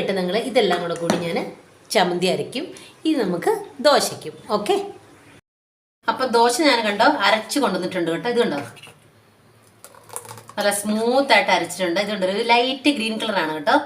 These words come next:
ഞാൻ കാണിച്ചു തരാം. ഇപ്പം ഉണ്ടോ ചട്ടി ചൂടായിട്ടുണ്ടേ, ഞാൻ ദോശ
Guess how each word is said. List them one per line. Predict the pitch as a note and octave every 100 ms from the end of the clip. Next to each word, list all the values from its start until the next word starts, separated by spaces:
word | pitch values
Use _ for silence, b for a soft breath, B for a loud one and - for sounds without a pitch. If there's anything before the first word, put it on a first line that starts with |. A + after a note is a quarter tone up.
| - B B B G#3+
ഞാൻ | A3 B3 C#4 - - - -
കാണിച്ചു | F3+ E3+ D3+
തരാം. | E3 -
ഇപ്പം | E3+ D3
ഉണ്ടോ | C#3+ G#3
ചട്ടി | F#3+ C4
ചൂടായിട്ടുണ്ടേ, | G#3 F3+ E3 D3 D3+ C4+ - B B B D4
ഞാൻ | A#3 F#3+
ദോശ | F#3+